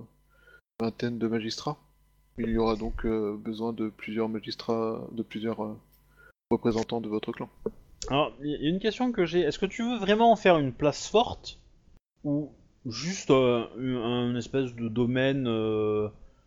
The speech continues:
Speaker 2: euh, un
Speaker 1: Bah,
Speaker 2: peu à
Speaker 1: alors,
Speaker 2: l'abri, mais, euh, mais voilà.
Speaker 1: Moi, j'avais en tête de faire un espèce de fort, euh, qui permettrait de faire un espèce de péage, euh,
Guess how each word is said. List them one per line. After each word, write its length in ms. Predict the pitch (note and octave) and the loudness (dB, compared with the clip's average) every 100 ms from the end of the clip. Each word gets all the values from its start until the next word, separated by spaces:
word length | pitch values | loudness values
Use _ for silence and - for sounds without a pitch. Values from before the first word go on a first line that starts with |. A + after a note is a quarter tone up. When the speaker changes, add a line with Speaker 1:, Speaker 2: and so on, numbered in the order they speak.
| _ _ _ - | _ _ _ -10
Speaker 2:
euh, 840 | G2+ F#2+ F#2 F2 F2 E2+ E2+ E2+ - | -6 -4 -4 -4 -6 -6 -8 -10 -4
un 40 | A#2+ | -2
Speaker 1:
Bah, 60 | - | 2
Speaker 2:
peu 120 | B2+ | 4
à 40 | |
Speaker 1:
alors, 220 | B2 B2 B2+ | 6 6 4
Speaker 2:
l'abri, 260 | C3+ C#3 | 0 0
mais, 260 | C#3 B2 A#2 | 2 2 2
euh, 540 | A2+ A2 G#2+ G#2+ G#2+ | 2 0 0 0 0
mais 120 | G2+ G#2+ | -2 -4
voilà. 280 | A2 G#2 - - - - - - - | -2 -4 -6 -16 -20 -20 -20 -18 0
Speaker 1:
Moi, 140 | E3+ | 2
j'avais 220 | F#3+ E3+ | 2 2
en 120 | D3+ C#3 | -2 -2
tête 200 | F#3 F#3 | -2 -4
de 80 | C#3 | -6
faire 180 | E3 | -2
un 100 | C#3+ | -2
espèce 300 | C3 - D3 | -4 -6 -6
de 120 | C3 B2 | -4 -6
fort, 460 | - D3+ D#3 - _ _ _ - | 0 0 0 -8 _ _ _ -8
euh, 160 | B2 B2 | -6 -6
qui 140 | - | -6
permettrait 440 | C3+ C3 C3 C#3+ | -4 -4 -2 -4
de 80 | C#3 | -4
faire 200 | B2 B2+ | -2 -2
un 80 | A#2+ | -4
espèce 260 | A2+ - A2 | -6 -8 -6
de 80 | |
péage, 480 | B2 C3 C3 C3+ C3+ | -4 2 4 2 0
euh, 580 | A2+ A2 G#2+ G#2+ G2+ - | -6 -6 -6 -6 -8 -10